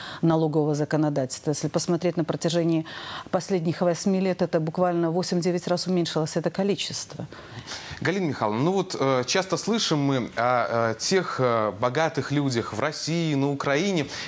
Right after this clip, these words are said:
Speaker 2: И вот про наших миллиардеров, ну, не миллионеров, конечно, <laughs> миллиардеров, э, ничего не знаем. Есть ли у нас богатые люди, либо вот такая бедная, скромная страна?
Speaker 1: Но, наверное, в том, что есть богатые люди в нашей республике, это совсем не так уже и плохо.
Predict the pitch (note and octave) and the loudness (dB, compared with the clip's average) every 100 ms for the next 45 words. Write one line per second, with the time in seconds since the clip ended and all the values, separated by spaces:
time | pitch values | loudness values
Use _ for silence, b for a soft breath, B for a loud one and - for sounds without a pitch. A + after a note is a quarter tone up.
0 | B F3 F3 F3+ - F3+ A3 - C#3 C#3 | B 4 4 2 0 2 2 0 0 2
1 | C#3 C3+ C3 D#3+ A#3 E3+ - C3+ B2+ A2+ | 2 2 2 2 4 2 -2 -2 0 0
2 | - C3 C3 C#3 D3+ A#3+ F3+ - A#2+ A2+ | 0 2 2 2 2 0 0 -2 -2 -2
3 | - A2 - - B2+ C3+ C3 E3+ G#3+ - | -4 -4 -4 0 2 2 2 2 0 0
4 | - B B A2+ A2 A2 - B2+ D#3+ G3+ | -6 B B 2 4 2 0 0 0 2
5 | F#3+ E3+ A#2+ G#2+ F2+ A2 F#3 G#3 G3 F3+ | 2 0 0 0 0 0 0 2 2 2
6 | F3+ B2 A#2 C#3 D3 D3+ D#3 D#3 A#3 D#3 | 2 0 0 0 0 2 2 2 0 0
7 | C#3+ D3 D3 C#3+ C3 D3 B2 C3 D#3+ D3 | 0 0 0 0 0 0 0 0 2 0
8 | - D3 C3+ B2 - A#2+ F2 A3 A#3 A3+ | 0 0 2 0 -2 -2 2 2 4 2
9 | A#3 C4 B3+ A#3 - A#3+ - A#3+ A3 F#3+ | 4 4 4 0 0 -2 2 2 2 2
10 | G#3+ G#3 A3 G#3+ G#3 G#3 G#3 G#3 G3+ G#3 | 2 2 2 2 2 2 2 2 2 2
11 | G3 - F#3 F#3+ G3 - - F#3+ - F#3+ | 0 0 0 0 0 0 0 0 2 2
12 | G3 F#3 F#3+ G3+ F#3 A#3 A#3 D4+ G#3 - | 2 2 2 2 2 2 4 4 4 0
13 | D3 | -4